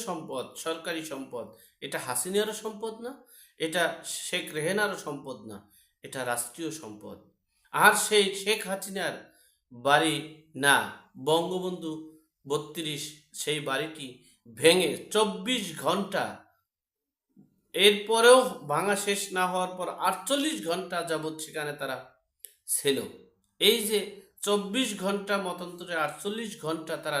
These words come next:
নৃত্য করেছে, নারায়ণ তাকবীর স্লোগান দিয়েছে, বুলডোজারে উঠা সুন্দর মিছিল করেছে,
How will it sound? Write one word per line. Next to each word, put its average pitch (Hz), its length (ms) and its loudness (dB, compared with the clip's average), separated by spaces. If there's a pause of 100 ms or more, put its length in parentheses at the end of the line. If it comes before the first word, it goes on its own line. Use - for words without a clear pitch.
নৃত্য 175 300 -8 (180)
করেছে, 156 360 -6 (520)
নারায়ণ 180 420 2
তাকবীর 175 340 -8 (120)
স্লোগান 190 400 -4 (100)
দিয়েছে, 156 340 -6 (500)
বুলডোজারে 202 640 2 (100)
উঠা 185 460 2 (640)
সুন্দর 190 460 -2 (380)
মিছিল 226 380 6 (140)
করেছে, 165 380 -2